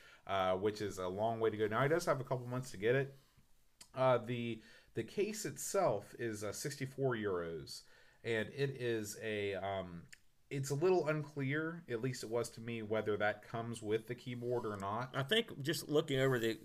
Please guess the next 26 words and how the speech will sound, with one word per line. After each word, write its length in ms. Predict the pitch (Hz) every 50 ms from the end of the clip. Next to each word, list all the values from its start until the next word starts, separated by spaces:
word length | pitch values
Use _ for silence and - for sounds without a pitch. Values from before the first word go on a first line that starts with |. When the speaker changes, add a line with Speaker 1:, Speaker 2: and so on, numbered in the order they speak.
| - -
Speaker 2:
campaign 540 | - 131 120 113 - - 123 120 120 120
here, 360 | 120 127 120 117 113 113 117 - - - - - - - - - -
the, 380 | - 120 113 110 104 98 101 104
uh, 400 | 104 101 101 98 - - 87 107
um, 280 | 104 95 90 92 101 - - - - - - -
different 360 | 131 135 131 135 131 120 107
levels 600 | 113 123 120 123 123 120 120 120 117 113 - - - -
of, 280 | - 113 113 113 104 110 107 104 - - - -
of 200 | 113 117 107 117
entry 400 | 120 120 120 - - 123 117 117
on 100 | 117 117
the 80 | 110 107
Indiegogo 560 | 98 - - 127 123 120 110 120 120 117 117
will 160 | 117 113 113
get 220 | 104 113 117 107
you 220 | 87 107 113 113 110
different 460 | - - 127 117 117 - 123 - -
things. 440 | - 123 120 117 117 117 120 120 - - - - - - - - - - - - - - - - - -
I 100 | 127 127
know 140 | 127 127
for 260 | 120 - 131 120 117 117
a 60 | 117
hundred 280 | 127 131 135 131 123
and 80 | 120 117
ten 220 | - 127 120 117
euros, 760 | 117 113 117 117 117 117 117 117 117 117 113 110 107 - -